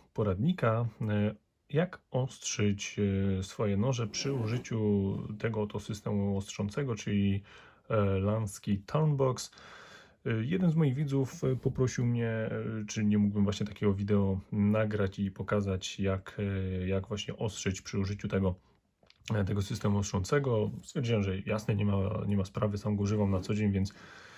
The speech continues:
e, więc tutaj myślę, że mam go dosyć dobrze opanowanego, a jeśli komuś ma to pomóc, to tym bardziej, tym chętniej, e, takie wideo nagram. Y,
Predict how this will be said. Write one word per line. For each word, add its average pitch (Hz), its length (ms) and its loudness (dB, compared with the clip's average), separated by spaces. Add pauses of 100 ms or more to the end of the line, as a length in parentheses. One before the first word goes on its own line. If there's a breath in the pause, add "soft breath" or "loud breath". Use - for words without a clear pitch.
(260 loud breath)
e, 98 200 0
więc 98 320 0
tutaj 98 280 0
myślę, 98 260 2
że 95 100 2
mam 98 260 4
go 95 380 0
dosyć 98 520 -2
dobrze 104 380 4
opanowanego, 107 720 4 (300 loud breath)
a 117 100 2
jeśli 117 200 -2
komuś 110 260 2
ma 107 100 0
to 104 140 -2
pomóc, 101 380 2
to - 120 -8 (180)
tym 104 180 2
bardziej, 95 280 0
tym 95 160 -2
chętniej, 95 400 0 (400 loud breath)
e, 98 140 4
takie 101 260 0
wideo 95 340 2
nagram. 117 440 6 (600 loud breath)
Y, 110 480 2